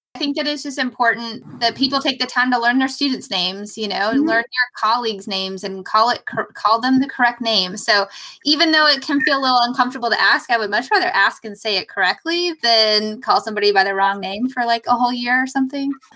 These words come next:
Speaker 2: Yes, I faced it last year 'cause it was my first year working with American people, like, Americans, not, uh,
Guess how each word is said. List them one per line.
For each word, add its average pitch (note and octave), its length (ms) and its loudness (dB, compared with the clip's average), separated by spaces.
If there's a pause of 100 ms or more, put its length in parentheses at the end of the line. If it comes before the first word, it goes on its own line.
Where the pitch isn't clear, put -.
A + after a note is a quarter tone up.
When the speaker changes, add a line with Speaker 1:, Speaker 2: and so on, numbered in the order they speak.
(360)
Speaker 2:
Yes, A3+ 480 2
I C4+ 160 2
faced E4+ 380 -2
it A3 160 2
last A3 400 0
year C#4 280 2
'cause A#3+ 240 -2
it A3 120 -2
was A3+ 160 -2
my F#3+ 160 -2
first A3+ 340 -2
year C4 160 0
working A3 540 0
with F3+ 260 -2 (180)
American A#3+ 460 2
people, D4+ 480 0
like, G#3 180 0
Americans, B3 720 0
not, G#3+ 460 0
uh, G3+ 380 0